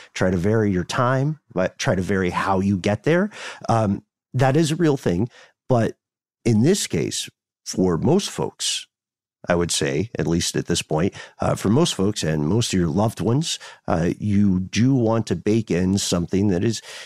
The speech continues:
is kind of an, a, a account-, accountability thing, a buddy system. You want an accountability buddy?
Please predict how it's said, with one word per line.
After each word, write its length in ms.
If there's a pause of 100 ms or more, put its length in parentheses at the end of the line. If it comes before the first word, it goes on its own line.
(100)
is 80
kind 240
of 80
an, 80
a, 220
a 320
account-, 540 (340)
accountability 1120
thing, 400
a 80
buddy 300
system. 520 (300)
You 120
want 220
an 120
accountability 1120
buddy? 360